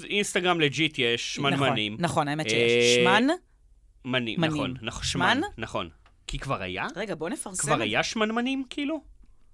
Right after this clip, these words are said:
Speaker 2: אני צריכה לבדוק.
Speaker 1: במילה?
Speaker 2: רגע, אני הולכת לבדוק את זה, אני צריכה להיזכר, כי כן, כן, כן היה.
Speaker 1: את רוצה לדעת על איזה תפריט אנחנו מדברים? אנחנו עשינו שאלון, אגב, בנושא, וקיבלנו המון הצעות נהדרות לתפריטים, ואחד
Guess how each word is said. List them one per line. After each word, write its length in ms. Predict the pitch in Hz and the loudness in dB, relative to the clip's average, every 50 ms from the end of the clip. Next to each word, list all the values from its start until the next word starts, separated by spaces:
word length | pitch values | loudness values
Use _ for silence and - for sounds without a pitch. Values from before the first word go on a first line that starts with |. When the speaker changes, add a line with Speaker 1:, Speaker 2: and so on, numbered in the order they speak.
| - - | -10 -8
Speaker 2:
אני 220 | 175 160 160 156 143 | -6 -6 -6 -8 -8
צריכה 160 | - - 175 | -4 0 0
לבדוק. 160 | 147 131 123 113 | 0 2 2 2
Speaker 1:
במילה? 180 | 117 117 160 240 302 - _ - 180 | 2 2 0 0 -2 -10 _ -10 -4
Speaker 2:
רגע, 200 | 170 165 160 151 | -2 -2 -2 -2
אני 80 | 151 151 | -4 -6
הולכת 180 | 156 - - | -8 -10 -12
לבדוק 260 | 160 147 156 156 - | -10 -8 -8 -8 -6
את 60 | 180 180 | -6 -6
זה, 80 | 202 | -6
אני 100 | 196 170 | -6 -6
צריכה 180 | 147 - - 160 | -8 -6 -6 -6
להיזכר, 440 | 160 147 143 - - 156 170 208 233 - | -6 -6 -10 -10 -6 -4 -4 -4 -4 -8
כי 100 | - 143 - | -14 -20 -10
כן, 200 | - 175 165 151 139 - | -6 -6 -6 -6 -6 -6
כן, 180 | 175 156 143 139 - | -8 -8 -8 -10 -8
כן 220 | - 180 170 175 | -6 -6 -4 -4
היה. 200 | 180 190 208 247 349 - - - - _ _ - | -2 0 0 -2 -2 -2 -10 -20 -20 _ _ -10
Speaker 1:
את 80 | - | -8
רוצה 240 | 120 123 - - 143 | -8 -4 0 2 2
לדעת 260 | 147 151 151 151 151 | 4 4 4 2 2
על 120 | 151 143 147 | 2 2 2
איזה 160 | 143 147 139 | 2 0 0
תפריט 340 | - 139 - - 147 143 - | -2 -4 -2 -2 -2 -2 0
אנחנו 220 | 165 143 - 127 120 | 0 -2 -2 -2 -4
מדברים? 460 | 110 104 110 98 113 151 226 262 269 - | -2 -2 -2 0 2 0 0 0 0 0
אנחנו 420 | - 143 156 151 - - 170 156 147 | 0 4 4 4 4 4 4 2 2
עשינו 360 | - - - 180 185 190 180 | 2 2 2 2 4 4 2
שאלון, 420 | - - 165 147 139 147 151 156 | 2 4 4 4 4 4 2 2
אגב, 200 | 156 147 147 147 135 | 2 2 0 0 0
בנושא, 360 | 143 135 135 135 - - 185 165 | 0 -2 -2 -2 0 0 0 0
וקיבלנו 400 | 151 143 - 139 139 135 139 139 | 0 -2 -2 0 0 2 2 2
המון 220 | 135 135 135 139 139 | 2 2 2 0 0
הצעות 340 | 135 - - 135 131 - | -2 -2 -2 -2 -2 0
נהדרות 420 | 143 131 120 110 117 113 123 131 131 | 0 0 0 0 0 0 0 0 -2
לתפריטים, 580 | 131 120 123 110 - 117 107 - 165 180 233 208 | -2 -4 -6 -8 -8 -12 -6 -2 0 0 0 0
ואחד 340 | 147 127 113 - - 151 156 | 0 -2 0 2 2 2 0